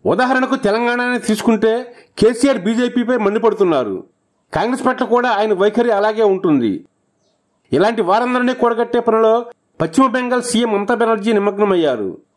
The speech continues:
బీజేపీ యాత్ర, కాంగ్రెస్ యాత్ర కూటమి కోసం ఆమె పావులు కదుపుతున్నారు.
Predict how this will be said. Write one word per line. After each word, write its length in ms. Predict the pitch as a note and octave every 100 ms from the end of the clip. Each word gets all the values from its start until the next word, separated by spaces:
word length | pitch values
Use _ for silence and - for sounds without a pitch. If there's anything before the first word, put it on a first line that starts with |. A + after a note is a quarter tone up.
| _ F#2+
బీజేపీ 520 | D#3+ G#3 C4 C4 B3
యాత్ర, 240 | A#3+ B3
కాంగ్రెస్ 460 | A#3+ G#3 A#3 A#3+ B3
యాత్ర 200 | A#3+ A#3
కూటమి 340 | - A3 A#3
కోసం 400 | A3 A3+ A#3 A#3+
ఆమె 200 | F#3+ G#3+
పావులు 340 | A3 G3 A3 A3+
కదుపుతున్నారు. 760 | G#3 G3 G3+ F3 C3 G#2+ F2+